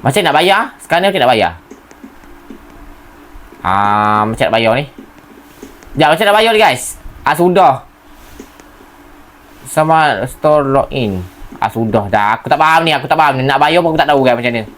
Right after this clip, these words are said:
Ni, ambil lah ni. Start scanning. Apa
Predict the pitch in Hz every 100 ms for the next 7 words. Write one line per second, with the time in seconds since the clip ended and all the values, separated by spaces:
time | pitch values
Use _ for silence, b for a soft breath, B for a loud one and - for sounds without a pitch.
0 | - - - - - - - - - -
1 | - - - - - 127 117 104 123 147
2 | 123 - - - - - - - - -
3 | 185 160 - - 170 156 113 101 120